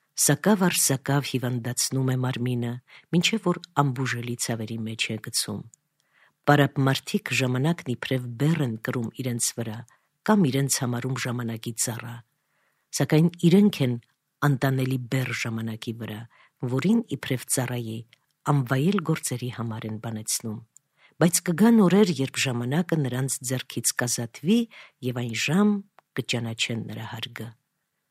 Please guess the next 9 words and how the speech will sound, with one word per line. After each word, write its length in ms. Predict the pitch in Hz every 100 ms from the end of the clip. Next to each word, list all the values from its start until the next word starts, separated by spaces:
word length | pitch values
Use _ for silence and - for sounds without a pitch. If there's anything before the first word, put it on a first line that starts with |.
| _
Սրանք 340 | - 185 214 -
նման 360 | 127 123 147 156
են 140 | 135 113 _
հագեցած 640 | - 135 127 - 135 135 -
որովայնին, 640 | 127 127 120 120 123 120 117 - - _
որը 240 | 131 131 127 123
մեղրը 460 | 139 190 170 160 147 -
արհամարում 640 | 139 113 123 123 170 220
է, 120 | 151